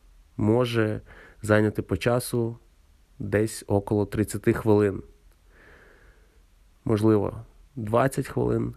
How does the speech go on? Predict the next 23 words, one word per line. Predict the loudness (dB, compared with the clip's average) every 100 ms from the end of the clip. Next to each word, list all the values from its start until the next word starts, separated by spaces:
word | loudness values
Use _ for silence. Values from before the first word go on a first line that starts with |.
| -2
або | 0 2 2
навіть | 2 0 -4
сорок, | 0 2 2 -2 -8 -18 -12
дивлячись, | -2 0 0 -2 -2 -4 -6 -12 -16 _ -8
наскільки | -4 -2 -4 -4
довго | 2 2 2 -2
потрібно | -2 -2 0 0
відпочивати | -2 -6 -4 -2 0 0
між | -2 -2
кожним | -2 0 -2 -2
підтягуванням. | -6 -8 2 4 4 0 -4 -6 -4
Тому | -2 -2
що, | -2 -2 -2 -10 -20 -20 -20 -20 -12
зробивши | 0 2 4 2 2 -4 0
одне | 2 4 2
повільне | 2 0 2 2 0 -2 -6 -14 _ _ -20 _ -20 _ _
підтягування | -12 -8 -2 2 4 2 2 2
однохвилинне | 0 0 -2 0 2 2 0 -4
чи | -2 0
віджимання | 0 0 2 4 2 0
на | 0
брусах, | 0 -2 -2 -6 -6
яке | -6 -4 -4